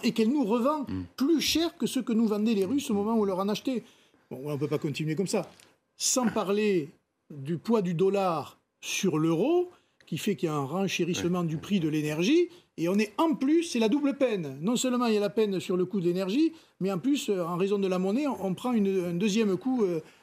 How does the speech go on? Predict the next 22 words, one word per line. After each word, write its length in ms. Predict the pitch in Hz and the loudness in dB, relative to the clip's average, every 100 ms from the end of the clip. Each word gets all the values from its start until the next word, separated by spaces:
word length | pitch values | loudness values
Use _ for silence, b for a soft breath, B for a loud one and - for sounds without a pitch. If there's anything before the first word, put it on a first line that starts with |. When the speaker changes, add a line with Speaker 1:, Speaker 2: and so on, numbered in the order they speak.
| B | B
Speaker 1:
euh, 260 | 170 160 147 | -4 -4 -4
par 160 | 135 180 | -2 -2
rapport 220 | 175 214 | 0 2
à 40 | |
la 80 | 175 | 2
monnaie. 300 | 165 151 131 | 0 -2 -4
Je 60 | 131 | -6
trouve 160 | 170 170 | -4 -2
ça 320 | 208 190 - - | -2 -4 -6 -8
absolument 320 | - 196 160 | -4 -2 -2
incroyable. 460 | 160 143 127 117 120 | -2 -2 -4 -6 -6
Speaker 2:
Vous 180 | 110 123 | -2 0
attendez-vous, 600 | 135 139 117 113 101 117 | 0 2 2 0 0 -2
Louis 180 | 101 98 | 0 2
Alliot, 280 | 95 101 117 | 2 0 0
à 60 | |
ce 60 | 92 | -2
que 100 | - | -4
tout 240 | 90 - 120 | -4 -4 -8
ce 160 | - | -6
contexte 480 | 101 - 92 120 117 | -6 -4 -4 -2 -4
provoque 360 | - 87 101 104 | -6 -2 -2 -4